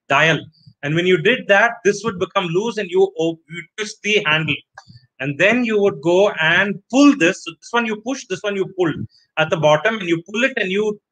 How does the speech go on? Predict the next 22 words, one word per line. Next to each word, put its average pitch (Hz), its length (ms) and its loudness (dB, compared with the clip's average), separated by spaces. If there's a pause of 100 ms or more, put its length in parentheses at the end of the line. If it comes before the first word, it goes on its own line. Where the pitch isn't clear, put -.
rotate 214 320 0
it - 120 -2
anti-clockwise. 180 960 -2 (320)
And 170 160 -2
then 214 220 2
this 240 260 0
hand 202 260 2
will 185 220 0
be 180 360 0
free 180 220 -2
to 175 80 -6
move. 160 280 -2 (340)
So 190 240 2
these 247 320 0
hands, 208 460 2
then 208 160 0
you'll 214 180 -2
have 202 200 0
to 208 60 -4
move 214 360 0
in 214 100 0
a, 170 180 0